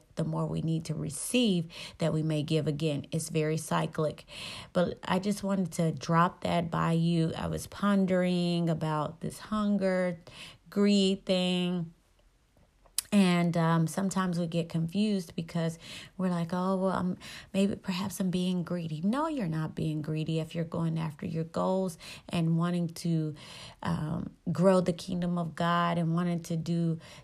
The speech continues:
that which is good. That's not greedy. That's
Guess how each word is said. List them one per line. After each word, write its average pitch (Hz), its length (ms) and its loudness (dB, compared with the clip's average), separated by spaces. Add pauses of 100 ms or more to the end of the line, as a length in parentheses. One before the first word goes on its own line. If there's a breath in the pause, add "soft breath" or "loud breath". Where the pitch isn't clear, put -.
that 170 240 2
which 165 240 -2
is 165 100 -4
good. 170 380 0
That's 220 360 -6
not 170 360 -2
greedy. 233 720 -2 (280 loud breath)
That's 165 280 -4